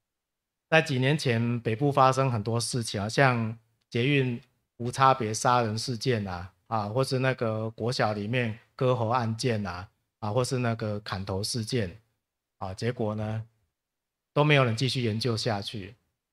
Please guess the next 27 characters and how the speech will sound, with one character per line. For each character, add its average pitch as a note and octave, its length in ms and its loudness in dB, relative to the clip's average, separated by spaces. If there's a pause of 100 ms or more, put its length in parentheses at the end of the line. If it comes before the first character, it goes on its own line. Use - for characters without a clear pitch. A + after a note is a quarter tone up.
啊， G2 80 -10
我 A2 160 -6
会 D3 140 2
高 C3 200 2
度 C3 200 0
怀 A2 200 -2
疑 A2 80 -2
这 B2 140 -8
些 B2+ 160 0
人 G#2+ 100 -2
是 A#2 120 -8
不 G#2+ 80 -10
是 A2 260 -6
网 F#2+ 220 -10
络 A2 160 -6
成 G2+ 280 -8
瘾， F#2 80 -10
因 C3 80 -6
为 C#3 60 0
他 D3+ 80 2
们 C3+ 100 0
的 A#2+ 60 -2
症 A#2 260 -4
状 A2+ 220 -4
很 F2+ 180 -12
像 F#2 460 -8
哦。 F2 160 -14